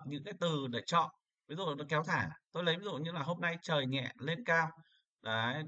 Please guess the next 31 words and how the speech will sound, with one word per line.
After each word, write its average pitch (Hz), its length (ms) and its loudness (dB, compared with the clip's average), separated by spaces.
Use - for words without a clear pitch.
tôi 165 200 -2
sẽ 151 240 -2
gõ 131 340 -2
từ 127 220 -2
đây 135 180 -2
ạ. - 100 -6
Đấy, 117 260 -2
ví 147 180 -6
dụ 185 160 -4
tôi 165 100 0
bôi 165 140 -2
đen 160 160 0
từ, 127 320 0
từ 123 140 -6
cao, 156 220 6
insert. 160 380 0
Đấy, 123 180 0
như 175 100 -6
vậy 175 180 0
đã 127 120 -2
chọn 151 220 -2
được 127 120 -6
đấy. 123 220 -2
"Tôi 185 180 0
buồn, 151 300 2
không 175 200 -4
hiểu 143 200 0
vì 127 160 -4
sao 147 460 -4
tôi 143 100 -4
buồn." 120 300 -2